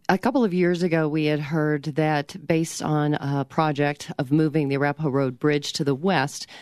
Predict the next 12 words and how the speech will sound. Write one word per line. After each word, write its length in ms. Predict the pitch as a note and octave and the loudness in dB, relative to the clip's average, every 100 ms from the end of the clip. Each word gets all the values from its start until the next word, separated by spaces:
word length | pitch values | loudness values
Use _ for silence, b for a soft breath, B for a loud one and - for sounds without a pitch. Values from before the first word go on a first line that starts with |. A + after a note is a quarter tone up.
| B | B
that 200 | - D#3 | 0 0
part 360 | - - F#3+ - | 0 0 0 0
of 120 | E3 | -2
Valley 280 | D3+ D3 D3 | 0 0 -2
Country 300 | - E3+ D3 | -2 -2 -2
Club 260 | - C#3+ D3 | -2 0 0
would 160 | C#3 | -2
come 220 | - D#3 | 0 -2
out 180 | D3 C#3+ | 0 0
of 60 | C3+ | -2
the 80 | C#3 | -6
floodplain, 760 | - - F3 - C3+ C3 C3 | -2 -2 -2 -2 0 2 0